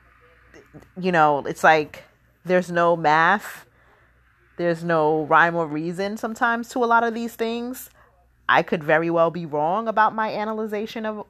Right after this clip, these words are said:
of anything that I say on this podcast. Um, but I speak from experience, and I also speak from stories that I've heard,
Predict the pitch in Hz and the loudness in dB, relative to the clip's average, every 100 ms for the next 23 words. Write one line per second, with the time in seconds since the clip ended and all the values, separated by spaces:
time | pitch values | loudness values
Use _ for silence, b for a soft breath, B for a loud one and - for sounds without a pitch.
0 | - 208 - 208 220 240 240 240 240 - | -2 0 0 -2 -4 -4 2 4 4 2
1 | 233 247 247 226 220 - 226 247 277 285 | 0 0 0 -4 -6 2 2 4 2 2
2 | 302 - _ b b b b b b b | 0 -20 _ b b b b b b b
3 | _ - 160 160 151 160 _ 190 226 - | _ 0 2 2 0 -10 _ 4 4 2
4 | 294 269 - 254 247 240 240 _ _ _ | -8 -10 -2 0 0 -6 -14 _ _ _
5 | 220 - 196 196 202 214 226 196 185 180 | -14 -6 -4 -4 -4 -6 -4 0 2 0
6 | 190 196 - 190 - 185 185 170 170 180 | -2 -10 -10 -14 -6 -6 -4 -2 0 0
7 | 175 175 170 - 151 151 156 151 | 0 2 2 0 -2 -2 -4 -8